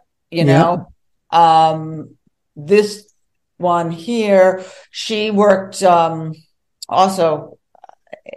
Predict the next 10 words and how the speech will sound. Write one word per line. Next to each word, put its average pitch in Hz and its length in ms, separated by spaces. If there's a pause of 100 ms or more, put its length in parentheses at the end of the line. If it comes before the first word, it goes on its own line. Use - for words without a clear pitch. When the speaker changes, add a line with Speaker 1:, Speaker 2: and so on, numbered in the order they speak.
(880)
Speaker 1:
in 196 100
a 185 60
senior 226 420
home, 135 500
which 165 300
got 160 320
Speaker 2:
Mm. 139 160
Speaker 1:
hit - 100 (320)
so 185 560
bad. 156 560